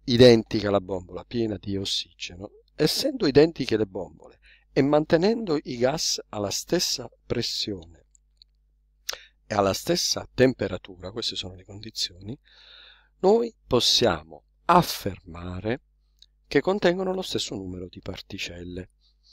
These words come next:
anche se possiamo non conoscere, possiamo ignorare quante sono. Ora in questa figura vediamo che sono cinque.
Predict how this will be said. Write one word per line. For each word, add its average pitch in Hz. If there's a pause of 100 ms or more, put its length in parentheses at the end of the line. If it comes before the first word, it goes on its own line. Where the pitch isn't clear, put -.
(800)
anche 113
se - (800)
possiamo 104 (840)
non 202
conoscere, 135
possiamo 135
ignorare 196
quante 95
sono. 73 (360)
Ora 127
in 113
questa 160
figura 110
vediamo 92
che -
sono 82
cinque. -